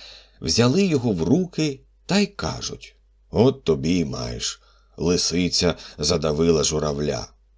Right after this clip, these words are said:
Киньмо його, докопаймося ще до лисиці». Тільки вони це кажуть,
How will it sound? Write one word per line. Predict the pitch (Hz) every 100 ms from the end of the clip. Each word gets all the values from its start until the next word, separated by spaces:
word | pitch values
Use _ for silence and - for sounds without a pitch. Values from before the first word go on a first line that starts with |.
| _ _
Киньмо | - 226 101 92 82
його, | 80 69 87 71 - - _ -
докопаймося | - 90 92 - 90 90 82 80 - 82
ще | - 85 85 - - -
до | 92
лисиці». | 95 95 - 78 69 - - - _ _ _ _ _ _ _ _
Тільки | - 120 120 101 95
вони | 85 87 98
це | 87 -
кажуть, | - 101 139 113 65 -